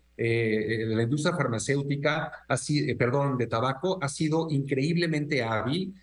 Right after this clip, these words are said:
en vendernos un producto que los que lo usamos exactamente como ellos dicen que lo hagamos, nos mata en un cincuenta por ciento.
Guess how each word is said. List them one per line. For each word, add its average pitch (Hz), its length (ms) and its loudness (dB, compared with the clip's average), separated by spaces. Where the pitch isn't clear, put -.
en 120 120 2
vendernos 165 480 0
un 214 100 2
producto 180 640 -2
que 139 120 0
los 123 180 -2
que 147 80 0
lo 127 100 2
usamos 175 380 0
exactamente 170 800 0
como 139 240 0
ellos 151 460 -2
dicen 160 400 0
que 131 80 -2
lo 113 220 0
hagamos, 113 680 -2
nos 120 240 2
mata 151 260 2
en 151 140 2
un 156 80 2
cincuenta 147 520 0
por 107 140 -2
ciento. 196 540 -2